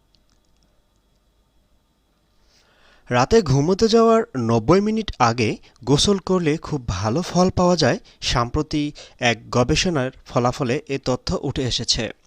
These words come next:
ভালো ফল বলতে সেই গবেষণায় বলা হয়েছে ভালো ঘুমের কথা। যুক্তরাষ্ট্রের টেক্সাস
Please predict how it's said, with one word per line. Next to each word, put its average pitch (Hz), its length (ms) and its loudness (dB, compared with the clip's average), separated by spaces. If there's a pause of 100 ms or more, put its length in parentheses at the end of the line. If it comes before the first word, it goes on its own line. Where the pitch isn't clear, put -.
(580)
ভালো 156 260 2
ফল 220 160 4 (100)
বলতে 226 220 2 (140)
সেই 139 180 2 (100)
গবেষণায় 143 520 0
বলা 123 220 2
হয়েছে 180 280 -2 (260)
ভালো 117 160 -2 (140)
ঘুমের 175 360 0
কথা। 113 260 -6 (4000)
যুক্তরাষ্ট্রের 196 640 2 (140)
টেক্সাস 165 420 0